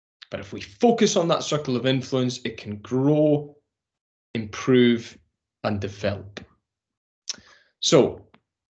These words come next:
the first circle of influence, I think we've acknowledged this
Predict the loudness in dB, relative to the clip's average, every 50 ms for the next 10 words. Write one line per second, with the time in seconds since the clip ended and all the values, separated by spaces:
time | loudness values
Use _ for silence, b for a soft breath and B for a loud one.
0 | _ _ _ _ _ _ _ -18 B B B B B B -2 -2 -2 -2 6 6
1 | 8 8 8 4 -2 -4 -8 -12 -14 _ _ _ _ _ _ 0 2 2 2 4
2 | 2 2 4 4 4 4 4 2 0 -2 -4 -4 -6 -8 -10 -10 -10 -10 -12 -14
3 | _ _ _ _ _ _ -6 0 2 2 2 2 2 2 2 2 2 2 2 2
4 | 4 2 0 0 -2 -4 -4 -4 -4 -6 -8 -12 -14 -16